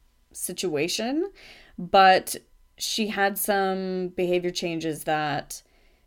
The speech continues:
neither of us were comfortable with on the medication. She was just on fluoxetine and S S R I. um, some increased aggression towards do-, towards the dogs in the household,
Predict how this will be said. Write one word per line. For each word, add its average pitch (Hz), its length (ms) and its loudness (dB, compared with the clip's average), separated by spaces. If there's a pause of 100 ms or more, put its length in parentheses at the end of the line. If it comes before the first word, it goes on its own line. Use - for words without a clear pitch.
neither 220 460 4
of 180 80 0
us 165 180 -2
were 170 80 -6
comfortable 180 480 -4
with 190 420 -2 (100)
on 180 420 0
the - 240 -6
medication. 180 560 -4
She 175 140 -8
was 170 100 -8
just 175 200 -8
on 170 140 -4
fluoxetine 170 840 -4
and 156 100 -6
S 160 180 -6
S 170 160 -4
R 165 220 0
I. 160 380 -4 (920)
um, 175 560 2
some 208 220 -4
increased 208 420 -2
aggression 190 400 0
towards 185 300 -2
do-, 170 320 0
towards 190 280 -4
the 175 60 -10
dogs 170 280 0
in 175 100 -4
the 185 60 -6
household, 180 800 0